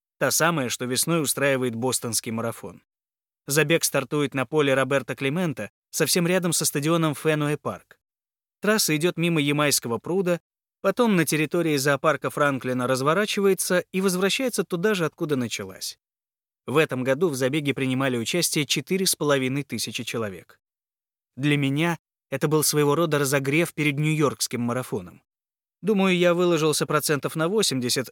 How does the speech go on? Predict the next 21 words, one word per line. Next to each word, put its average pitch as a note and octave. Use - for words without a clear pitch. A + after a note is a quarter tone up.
а D3+
по-настоящему E3
разошёлся D3
только E3+
километра D3
за B2+
три C3+
до A#2+
финиша. -
Вообще-то D#3
это F#3
очень F3+
сложно, C3
не D3+
выкладываться D#3
на C#3
дистанции C3+
полностью, B2
пытаться D3+
себя C#3
сдерживать. A2+